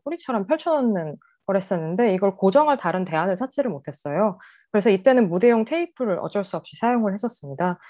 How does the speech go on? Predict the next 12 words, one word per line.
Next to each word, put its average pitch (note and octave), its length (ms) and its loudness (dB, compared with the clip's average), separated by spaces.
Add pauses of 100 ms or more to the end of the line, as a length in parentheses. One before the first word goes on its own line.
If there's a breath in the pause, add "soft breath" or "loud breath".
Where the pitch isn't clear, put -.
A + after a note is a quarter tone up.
(220 loud breath)
그래서 A3 240 4
이걸 A3 280 6
다 D#3+ 140 4
뜯어가지고 C4+ 600 4
모았더니 F#3+ 600 4
쓰레기량이 A3 640 0
한 F#3 340 -6
삼십 D#4 400 -4
리터 E3 220 0
정도 D3+ 240 -6
나오더라고요. D3 800 0
그래서 D3+ 360 -4